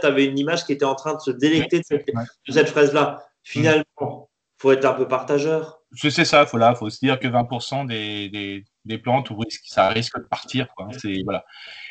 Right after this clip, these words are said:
Speaker 2: Et puis, il y a des endroits, faut les repérer. Euh, je, j'ai un endroit, par exemple, et je m'obstine tous les ans à mettre des choux.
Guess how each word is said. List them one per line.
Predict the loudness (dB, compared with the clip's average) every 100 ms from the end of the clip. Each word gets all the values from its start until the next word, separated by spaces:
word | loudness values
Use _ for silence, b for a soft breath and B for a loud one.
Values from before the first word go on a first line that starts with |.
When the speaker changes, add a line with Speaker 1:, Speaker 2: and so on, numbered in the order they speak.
| B
Speaker 2:
Et | 0
puis, | 4
il |
y | 6
a |
des | 6 8
endroits, | 8 10 12 12 8
faut | 4 -2
les | -2
repérer. | -2 -2 0 0 0 -4
Euh, | -6 -6
je, | -6 -6
j'ai | -2
un | -2
endroit, | -2 2 2
par | 4 2
exemple, | 0 -4
et | -4
je | -2
m'obstine | -4 -6 -16 -10 -6 -6 -6
tous | -2
les | 0 0
ans | 0 0
à | 0
mettre | -2 -6
des | -6 -6
choux. | -6 -8